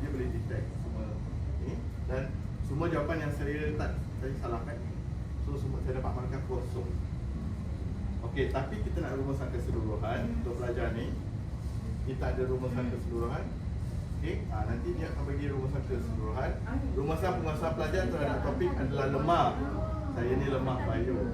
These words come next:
Memang betul. Okey, cadangkan tiga intervensi untuk meningkatkan pemahaman pelajar secara keseluruhan. Okey. Ah, dia boleh cadangkan. So, kita lah. Okey.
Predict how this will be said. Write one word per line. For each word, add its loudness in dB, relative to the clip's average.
Memang 0
betul. -2
Okey, 2
cadangkan 2
tiga 0
intervensi 0
untuk 0
meningkatkan 0
pemahaman 2
pelajar 2
secara 0
keseluruhan. 0
Okey. 0
Ah, 2
dia 0
boleh 2
cadangkan. 0
So, -2
kita -2
lah. 0
Okey. 0